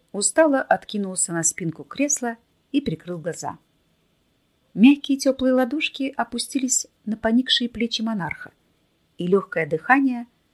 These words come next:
коснулось его щеки. "Вы выглядите усталым, Ваше Величество". Найоли хитро улыбнулась и с кошачьей грацией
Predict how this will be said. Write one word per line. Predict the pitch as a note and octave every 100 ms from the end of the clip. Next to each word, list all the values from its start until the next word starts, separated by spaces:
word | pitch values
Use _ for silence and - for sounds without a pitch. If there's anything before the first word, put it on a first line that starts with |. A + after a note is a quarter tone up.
| _
коснулось | G3 G#3 D4 C4+ -
его | F3 F#3+
щеки. | - - - - - _ _ _ _ _ _ _ _ _ _ _ _
"Вы | G3 G3+ A#3
выглядите | A#3 A3+ A#3+ B3 A#3+ C4+
усталым, | C4+ - D4+ A3 E3+
Ваше | E3+ -
Величество". | F#3 F#3 D#3 - - - _ _ _ _ _ _ _ _ _
Найоли | F#3 F#3+ - B3+ C#4 C4+ B3+ - _ _
хитро | - E4 D#4+ B3+ -
улыбнулась | F#3 F3 G3+ D4+ C#4+ B3+ - _ _ -
и |
с | G3
кошачьей | G#3 F#3+ G3 - D#3
грацией | B3 C4+ - A3+